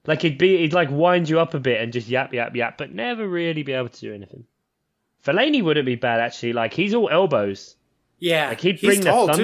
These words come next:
Speaker 1: thunder. Yeah, he is quite tall. Maybe Fellaini.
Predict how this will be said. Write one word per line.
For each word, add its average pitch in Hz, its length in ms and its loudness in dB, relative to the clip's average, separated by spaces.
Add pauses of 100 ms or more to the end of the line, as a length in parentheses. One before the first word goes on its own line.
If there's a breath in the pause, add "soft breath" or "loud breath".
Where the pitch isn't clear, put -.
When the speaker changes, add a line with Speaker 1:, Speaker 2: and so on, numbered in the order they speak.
Speaker 1:
thunder. 104 300 0 (680)
Yeah, 185 260 6
he 208 160 0
is 262 140 -4
quite 139 300 -2
tall. 139 120 0
Maybe 294 300 0
Fellaini. 156 640 -4